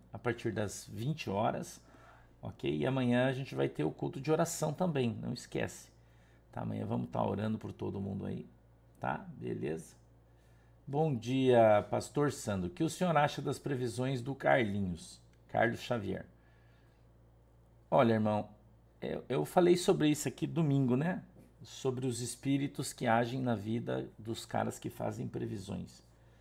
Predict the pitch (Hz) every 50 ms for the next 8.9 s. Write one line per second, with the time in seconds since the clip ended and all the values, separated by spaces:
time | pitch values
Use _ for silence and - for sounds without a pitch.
0 | - - - - - _ _ _ - 117 113 113 131 139 143 139 135 147 139 143
1 | 135 - - 127 120 127 127 123 - 127 131 151 - - - 127 113 87 87 92
2 | 92 107 120 117 - - - - 104 110 113 117 127 139 139 123 113 120 120 160
3 | 156 - - - 117 120 127 - 151 147 127 - 139 143 160 160 - - 190 190
4 | 170 143 117 113 107 95 - - - - - - - - - - - - - -
5 | - - - - 117 107 - - - 117 104 - - 120 117 107 110 104 92 110
6 | 117 117 110 101 - - - - - - - - - _ _ _ _ _ - _
7 | _ - _ - - - - - - - 185 170 175 185 180 175 156 139 147 160
8 | 175 175 - - - 175 180 190 185 - - - 151 156 165 180 180 151